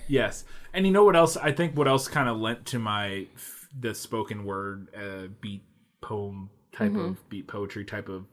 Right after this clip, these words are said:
Speaker 2: thing is that the, the soundtrack is playing a lot while she's doing her voiceovers. And
Speaker 1: Yeah.
Speaker 2: it's a very sort of
Speaker 1: Yeah, that's a very,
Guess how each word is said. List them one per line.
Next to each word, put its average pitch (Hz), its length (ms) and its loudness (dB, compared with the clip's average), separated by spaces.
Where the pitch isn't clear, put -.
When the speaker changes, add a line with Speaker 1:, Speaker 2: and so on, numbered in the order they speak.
Speaker 2:
thing 107 180 -8
is 95 160 -10
that 101 220 -10
the, 101 160 -8
the 131 140 2
soundtrack 107 640 -6
is 101 160 -8
playing 104 340 -6
a 95 60 -8
lot 95 400 -4
while 95 320 -4
she's 95 260 -8
doing 95 280 -6
her 95 120 -8
voiceovers. 104 680 -8
And 220 100 0
Speaker 1:
Yeah. 185 160 4
Speaker 2:
it's 135 80 -2
a 104 40 -2
very 101 640 0
sort 110 280 -4
of 101 220 -6
Speaker 1:
Yeah, 220 160 6
that's 220 260 2
a 240 60 4
very, 190 240 4